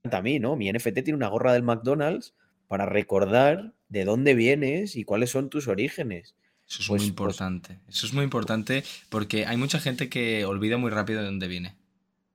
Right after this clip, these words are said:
Speaker 1: Sí,
Speaker 2: Y eso,
Speaker 1: sí,
Speaker 2: de hecho,
Speaker 1: que
Speaker 2: lo hablé ayer con, con Adrián de Mi Primera Cripto, que lo pude conocer en persona, y lo hablaba con él al final. Yo siempre creo que las personas que más tienen presente su pasado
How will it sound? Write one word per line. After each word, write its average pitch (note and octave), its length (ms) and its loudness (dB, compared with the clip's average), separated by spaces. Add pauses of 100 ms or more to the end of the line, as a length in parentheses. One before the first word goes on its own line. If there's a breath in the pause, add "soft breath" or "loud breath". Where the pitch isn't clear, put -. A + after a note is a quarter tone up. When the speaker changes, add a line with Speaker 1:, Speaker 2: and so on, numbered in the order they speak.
Speaker 1:
Sí, - 140 0
Speaker 2:
Y - 20 6
eso, F3+ 320 6
Speaker 1:
sí, A#2 120 4
Speaker 2:
de A2+ 80 4
hecho, - 160 2
Speaker 1:
que C#3 40 2
Speaker 2:
lo C3+ 80 6
hablé B2+ 280 4
ayer A#2 460 0
con, G2 460 -4
con G2 240 -6
Adrián G2 440 -2
de A#2 80 -4
Mi G#2+ 80 0
Primera G2+ 340 -4
Cripto, G2+ 260 -6
que G#2 80 -8
lo G2 100 -6
pude G#2 200 -6
conocer G#2 300 -6
en G2 80 -6
persona, G#2 500 -6
y G#2 80 -10
lo G2 80 -4
hablaba G2 220 -4
con G#2 120 -4
él G#2 80 -4
al G2+ 80 -4
final. G2+ 400 -4 (440 soft breath)
Yo G2+ 180 -2 (420)
siempre A2+ 840 0 (260 soft breath)
creo A#2+ 140 -4
que B2+ 80 -4
las C3+ 140 2
personas A#2+ 420 0
que A2 320 -6 (540)
más A2+ 280 2
tienen B2 260 2
presente G#2+ 460 0
su F#2+ 160 -4
pasado A2 580 -2